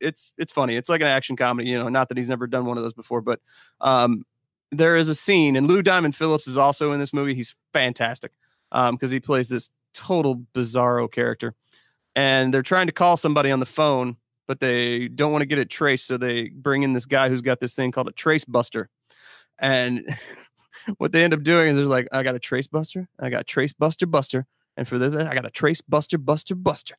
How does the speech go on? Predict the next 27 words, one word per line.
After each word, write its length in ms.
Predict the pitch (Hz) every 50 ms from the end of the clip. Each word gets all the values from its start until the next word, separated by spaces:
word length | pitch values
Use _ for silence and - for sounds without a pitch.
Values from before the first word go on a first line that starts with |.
| _ _ -
And 80 | 139
they 40 | 143 135
keep 140 | 147 147
going 180 | 151 143 139 135
down 160 | 143 139 135 131
the 60 | 127
line. 220 | 127 127 123 123 -
It's 180 | - 127 - -
ridiculous. 520 | 123 123 139 147 - - 117 - - - - _ _ _ _ _ _ _ -
Um, 300 | 135 135 127 127 117 -
so 140 | - - 156
that's 160 | 160 - -
what 100 | 156 139
this 160 | 143 - -
reminded 320 | 127 120 120 120 120 120
me 80 | 120 120
of, 120 | 120 123 127
is 120 | 120 120
that 180 | 123 117 110 -
scene 300 | - 131 127 123 123 123
where 100 | 127 123 123
they're 160 | 123 123 120
busting 400 | 127 120 127 123 - - 123 123
out 120 | 120 120 -
the 60 | 117
trace 240 | - 127 120 117 -
busters. 400 | - 120 117 - - 135 -